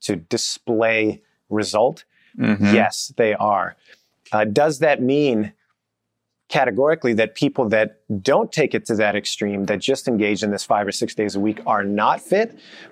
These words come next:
Speaker 1: Well, of course, they're not comparatively as, as fit, but are they fit? I think the answer is absolutely. You can get very, very fit, maybe not to this fringe competitive aspect of it, but that's become its own thing. And it, it, it's,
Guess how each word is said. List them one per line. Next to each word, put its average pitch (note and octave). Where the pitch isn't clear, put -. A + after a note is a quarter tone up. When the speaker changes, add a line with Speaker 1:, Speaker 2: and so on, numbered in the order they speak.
Speaker 1:
Well, C#3
of A#2+
course, E3
they're C#3
not B2
comparatively A#2+
as, G2+
as A2
fit, G#2+
but G#2+
are C3
they G#2+
fit? -
I A2+
think A#2
the A2
answer A2+
is G2
absolutely. G#2
You A2
can A2
get G2+
very, A#2
very G2
fit, -
maybe C3
not B2
to B2+
this G#2+
fringe C#3
competitive A2+
aspect C#3+
of F#2+
it, G#2
but A#2
that's B2+
become C3+
its A#2+
own G#2+
thing. A2+
And A2
it, G#2
it, A#2+
it's, B2+